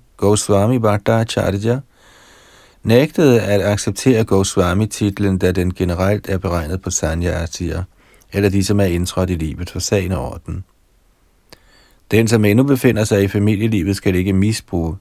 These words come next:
titlen Goswami. Shri Bhakti Siddhanta Saraswati Thakur anerkendte ikke kaste Goswamierne,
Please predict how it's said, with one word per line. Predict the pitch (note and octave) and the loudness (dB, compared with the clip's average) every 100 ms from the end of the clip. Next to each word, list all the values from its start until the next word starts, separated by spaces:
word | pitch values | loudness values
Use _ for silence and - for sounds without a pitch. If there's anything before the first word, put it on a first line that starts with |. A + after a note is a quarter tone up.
| _ | _
titlen | - E2+ D#2+ E2 | -8 -6 -4 -4
Goswami. | E2+ F2 E2 - D2+ F2 F2 D#2+ _ _ _ _ _ _ _ _ _ _ - _ _ _ _ _ _ _ _ | -2 -2 -2 -4 -4 -2 -4 -6 _ _ _ _ _ _ _ _ _ _ -20 _ _ _ _ _ _ _ _
Shri | - G2 G#2+ | -6 0 2
Bhakti | G2+ F#2+ G2+ | 2 0 -2
Siddhanta | G#2 G2 G#2+ A2+ C#3 | 0 2 2 2 2
Saraswati | - A2 A2 A2+ A2+ | 4 4 4 2 -2
Thakur | G2 G2 F#2 F#2 G#2 - | 0 2 2 2 0 0
anerkendte | G2 G#2 A#2+ - F#2+ F2+ | 0 0 0 0 0 0
ikke | G2 B2+ | -2 -2
kaste | - - F2+ - - | -2 -2 -2 -2 -2
Goswamierne, | G2+ G2 - F#2 E2 F#2 F2+ F#2 | 0 0 -2 -2 0 0 0 -2